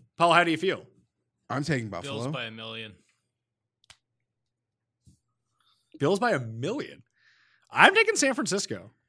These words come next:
Speaker 3: You've been the, you've been the Bills hater on this program this year, Pat.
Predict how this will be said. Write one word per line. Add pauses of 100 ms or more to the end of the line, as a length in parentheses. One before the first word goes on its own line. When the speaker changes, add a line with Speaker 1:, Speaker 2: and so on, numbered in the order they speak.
(1300)
Speaker 3:
You've
been
the,
you've
been
the
Bills
hater
on
this
program
this
year,
Pat.